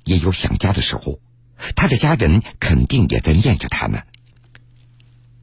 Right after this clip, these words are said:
几年里寻亲没有任何的结果，陈晓峰和妻子就商量着给哑巴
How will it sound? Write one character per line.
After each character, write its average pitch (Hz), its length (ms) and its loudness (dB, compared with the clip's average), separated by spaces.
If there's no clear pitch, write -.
几 101 160 4
年 71 240 6
里 - 220 -2
寻 95 340 2
亲 160 460 2
没 98 140 0
有 - 140 -4
任 - 180 0
何 - 140 -6
的 87 80 0
结 - 180 0
果， - 240 -10
陈 190 160 2
晓 - 160 0
峰 123 220 2
和 - 160 -2
妻 - 180 0
子 - 160 -2
就 69 140 -4
商 135 180 2
量 - 180 0
着 - 200 -12
给 160 140 2
哑 - 240 -4
巴 101 340 -2